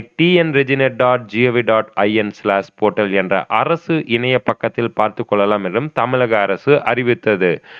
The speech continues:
அதே நேரம் பழைய சொத்துக்கள், ஏற்கனவே பட்டா வாங்காமல் உள்ள சொத்துக்களுக்கு பட்டா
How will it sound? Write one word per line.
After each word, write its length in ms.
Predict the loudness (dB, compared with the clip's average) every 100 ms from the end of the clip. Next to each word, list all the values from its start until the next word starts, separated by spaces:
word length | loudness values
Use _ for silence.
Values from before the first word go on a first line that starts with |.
| -20 _ _ -2
அதே 180 | 2 2 2
நேரம் 300 | 2 0 -4 _ -2
பழைய 260 | 0 0 0 -2
சொத்துக்கள், 520 | -6 -8 -4 -4 -4 -6 0 0
ஏற்கனவே 520 | 0 -2 0 2 2 0 -2
பட்டா 280 | -2 0 0 2
வாங்காமல் 480 | 0 2 0 0 -2 0
உள்ள 120 | 0 0
சொத்துக்களுக்கு 640 | -6 -6 -2 0 -2 0 -2 -2 -10 -20 _ -4
பட்டா 280 | -2 0